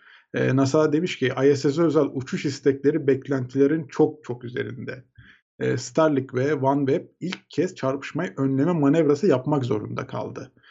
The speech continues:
E, sekme kalabalığına yapay zeka çözüm olabilir mi sorusunu sorup cevaplamaya çalışacağız. Domuzlar ve kemirgenler bağırsak solunumu yapabiliyorlarmış. Beyin büyüklüğü ile esneme süresi arası-, arasında ilişki olabilir.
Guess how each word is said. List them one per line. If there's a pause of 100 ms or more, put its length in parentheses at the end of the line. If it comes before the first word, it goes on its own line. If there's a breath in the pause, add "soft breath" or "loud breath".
(340 soft breath)
E, (220)
sekme
kalabalığına
yapay
zeka
çözüm
olabilir
mi
sorusunu
sorup
cevaplamaya
çalışacağız. (580 soft breath)
Domuzlar
ve
kemirgenler
bağırsak
solunumu (120)
yapabiliyorlarmış. (440 loud breath)
Beyin
büyüklüğü
ile
esneme
süresi
arası-,
arasında
ilişki
olabilir.